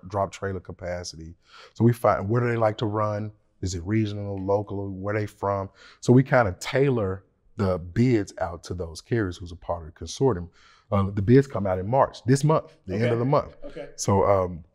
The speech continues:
Speaker 1: what I do say, you a carrier, you have twenty units out of New Jersey, you like to run New Jersey to the Midwest. I would then customize this billion dollars worth of freight, origin, you know,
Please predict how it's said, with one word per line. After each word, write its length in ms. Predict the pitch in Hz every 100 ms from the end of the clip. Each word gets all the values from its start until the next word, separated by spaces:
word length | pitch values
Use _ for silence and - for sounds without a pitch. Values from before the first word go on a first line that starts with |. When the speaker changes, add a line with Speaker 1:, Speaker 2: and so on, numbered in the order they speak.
| _ _ _ _ _ - -
Speaker 1:
what 160 | 123
I 100 | 120
do 160 | 117 123
say, 320 | - 120 113 101
you 160 | 117
a 40 | 110
carrier, 320 | - 113 104
you 100 | 101
have 200 | 107 95
twenty 320 | - 123 110 104
units 340 | 104 98 -
out 140 | 95
of 200 | 98 87 -
New 180 | 107
Jersey, 540 | 101 101 101 98 95 98 _ _ _
you 100 | 107
like 220 | 107 101 -
to 60 |
run 260 | 101 104 101
New 120 | 101
Jersey 500 | 98 98 98 95 92 95
to 100 | 101
the 60 |
Midwest. 640 | 92 90 87 85 - - - _ _ - _ -
I 140 | 107
would 200 | 117 107
then 300 | 110 113 101
customize 880 | 98 - 139 139 107 98 95 92 - _ -
this 140 | 95
billion 460 | 85 82 120 127 120
dollars 260 | 117 113 113
worth 180 | 110
of 80 | 104
freight, 340 | - 120 123 - _ _ _ _
origin, 600 | 117 123 113 110 110 113 - _ _
you 100 | -
know, 220 | 104 90